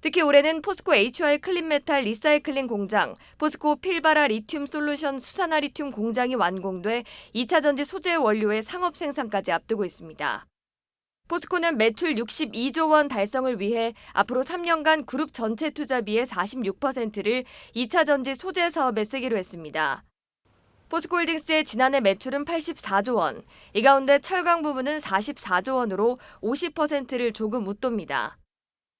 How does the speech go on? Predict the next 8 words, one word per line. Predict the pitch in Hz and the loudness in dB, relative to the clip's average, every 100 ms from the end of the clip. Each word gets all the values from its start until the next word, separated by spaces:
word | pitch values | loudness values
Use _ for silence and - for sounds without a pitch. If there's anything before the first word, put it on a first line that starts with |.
| _ _ - | _ _ 4
계획대로라면 | 254 311 302 294 285 277 285 294 | 6 6 6 6 6 8 6 4
현재 | 339 339 320 320 | 0 -2 4 4
오십이 | 214 277 349 240 226 | 4 2 -2 -4 -2
퍼센트 | 320 302 285 294 | -2 0 -2 -4
수준인 | 285 226 247 254 254 | -6 -6 -2 -2 -2
철강 | 247 359 330 320 | -4 0 2 2
비중이 | 247 247 254 | -2 -2 -4
줄고, | - 190 190 220 139 | -2 -2 2 0 0